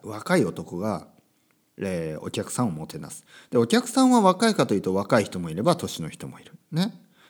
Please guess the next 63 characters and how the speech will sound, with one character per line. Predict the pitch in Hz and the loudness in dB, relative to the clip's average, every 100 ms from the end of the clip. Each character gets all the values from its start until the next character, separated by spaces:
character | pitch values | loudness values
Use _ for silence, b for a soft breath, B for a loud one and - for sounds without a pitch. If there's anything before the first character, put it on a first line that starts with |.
| b | b
な | 139 | 2
ぜ | 131 | 2
か | 117 | -2
と | 95 | -4
い | 90 | -4
う | |
と、 | 85 135 90 B B B B | -2 0 0 B B B B
ま | 175 | -2
あ、 | |
と | 233 | 0
に | 269 | 2
か | 165 | 0
く | - | 0
お | 107 | 0
金 | 196 220 | 2 2
が | 208 196 | 2 -2
か | 170 | -4
か | 175 | -2
る | 123 | -2
の | 78 | -4
で、 | 76 78 - b b | -10 -14 -18 b b
お | - 135 | -8 -2
金 | 214 208 | 2 2
を | |
持 | 180 185 | 2 0
っ | - | -4
て | 87 | -4
い | - | -4
な | - | -6
い | - | -12
と | - | -14
い | |
け | - - | -18 -20
な | |
い。 | _ _ - | _ _ -10
ね。 | 156 - _ | -10 -10 _
な | 156 | -4
の | 147 | 0
で、 | 107 98 B B | 0 -2 B B
女 | 135 | -2
性 | 131 180 180 | 0 0 0
も | 175 | 0
ね、 | 185 - B B | -2 -6 B B
年 | 180 185 | -2 0
を | 247 | 0
取 | - 95 | 0 -4
る | - | -2
と、 | 101 82 - b b b | -2 -2 -6 b b b
若 | 127 135 220 | -2 2 2
い | |
人 | 135 113 | 4 0
よ | |
り | 82 | 0
お | |
金 | 78 120 123 | -2 0 2
を | |
持 | 120 120 | 2 0
っ | |
て | - - | -4 -6
い | 85 | -2
る | 92 98 78 _ _ | 0 0 -2 _ _
人 | - - | -6 -2
が | 80 | -2